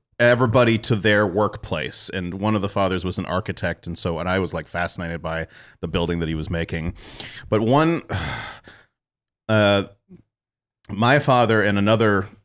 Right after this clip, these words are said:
uh, father, they were both doctors, and so the unit that they did was the, uh, first aid, the recessa Annie and recessa whatever. And there was a test at the end,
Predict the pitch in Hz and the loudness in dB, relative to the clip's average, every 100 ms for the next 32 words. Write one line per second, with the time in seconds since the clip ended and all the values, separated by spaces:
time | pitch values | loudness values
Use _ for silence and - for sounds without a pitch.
0 | _ - 98 - 98 92 90 90 101 98 | _ -6 -4 0 0 2 2 0 0 2
1 | 92 92 - 107 104 - 85 82 87 - | 2 0 2 2 2 0 -6 -4 -8 -4
2 | 104 90 92 101 107 95 - - 123 127 | -2 0 0 2 2 0 -6 -2 0 2
3 | 104 92 90 90 85 - 87 85 - - | 0 0 0 -2 -2 -6 -4 -6 -8 -18
4 | _ _ - 95 85 82 - 113 104 107 | _ _ -4 0 2 0 0 2 2 2
5 | 95 92 90 90 - 90 - 85 90 - | 2 2 0 -2 0 -2 0 -2 -2 -6
6 | _ _ - 95 90 87 87 80 76 80 | _ _ -10 -6 -4 -2 -4 -4 -6 -6
7 | 92 82 82 78 73 73 _ 78 76 73 | -6 -6 -6 -8 -8 -14 _ -12 -8 -6
8 | 73 _ _ _ _ _ _ - _ _ | -8 _ _ _ _ _ _ -20 _ _
9 | _ _ 110 101 98 90 - 156 139 120 | _ _ -4 -2 -2 -4 0 0 2 -2
10 | - 85 80 92 | -2 -2 -2 -4